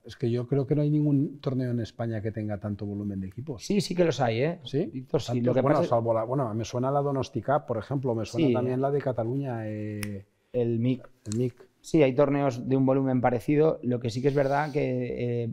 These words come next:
Speaker 2: volumen y calidad deportiva es, a veces está un poco reñido, tener nivel deportivo
Speaker 1: Ya.
Speaker 2: alto. Y nosotros sí que hemos conseguido esa, ese,
Speaker 1: El
Speaker 2: esa
Speaker 1: torneo
Speaker 2: dualidad.
Speaker 1: sigue siendo en Semana Santa, ¿las fechas cuáles serán?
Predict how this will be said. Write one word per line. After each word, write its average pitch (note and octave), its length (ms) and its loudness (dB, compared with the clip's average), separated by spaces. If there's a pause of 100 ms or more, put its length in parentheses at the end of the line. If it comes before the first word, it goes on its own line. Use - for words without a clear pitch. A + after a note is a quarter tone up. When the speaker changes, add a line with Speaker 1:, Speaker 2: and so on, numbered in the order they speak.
Speaker 2:
volumen C#3+ 800 2
y C3+ 120 -2
calidad B2+ 440 4
deportiva B2+ 760 0
es, A#2+ 180 -8
a B2 80 -2
veces B2 220 -2
está C#3 100 0
un C3 60 0
poco C3 140 0
reñido, A2+ 520 -2
tener A2+ 260 -4
nivel A#2+ 280 2
deportivo A2+ 440 0
Speaker 1:
Ya. A2 40 2
Speaker 2:
alto. G#2+ 320 -6 (420)
Y B2 120 -4
nosotros A#2 240 0
sí C3 100 -2
que C3+ 60 4
hemos B2+ 160 -2
conseguido A#2+ 420 -2
esa, A2+ 340 -2
ese, A2+ 580 -4
Speaker 1:
El A2+ 440 -6
Speaker 2:
esa B2 140 0
Speaker 1:
torneo C3 160 2
Speaker 2:
dualidad. D#3 200 2
Speaker 1:
sigue D3+ 200 4
siendo E3+ 800 2
en B2 320 -2
Semana C3+ 360 -2
Santa, F#3 420 0
¿las D3 220 -2
fechas D#3 280 -6
cuáles C3 260 -4
serán? F3+ 360 -6